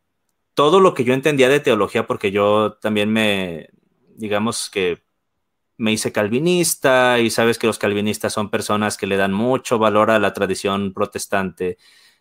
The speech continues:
a las cinco solas y, pues, se encuentran la sola escritura. Son personas que le dan mucho valor al, al tema de que la escritura es la palabra inspirada por Dios y es una palabra inerrante. Entonces,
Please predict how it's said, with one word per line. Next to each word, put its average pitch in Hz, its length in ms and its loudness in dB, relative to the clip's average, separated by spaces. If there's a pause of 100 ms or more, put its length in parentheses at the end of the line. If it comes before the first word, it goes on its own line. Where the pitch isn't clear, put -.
(140)
a 95 40 2
las 92 180 0
cinco 98 420 -4
solas 101 640 2
y, 98 40 -6
pues, 92 200 -6
se 98 60 -6
encuentran 98 420 -4
la 92 100 -2
sola 95 220 -2
escritura. 95 800 0 (280)
Son 113 240 -2
personas 117 460 0
que 113 100 -2
le 104 140 4
dan 107 300 2
mucho 139 420 -2
valor 120 440 2
al, 104 340 0
al 104 140 -4
tema 120 240 -2
de 131 120 -2
que 110 120 -4
la 98 240 0
escritura 104 580 -2
es 110 280 0
la 104 540 0
palabra 95 440 0
inspirada 131 680 -2
por 101 200 0
Dios 113 280 0
y 123 40 -4
es 113 100 -4
una 131 180 -8
palabra 101 500 -2
inerrante. 104 880 -4 (420)
Entonces, 104 600 -2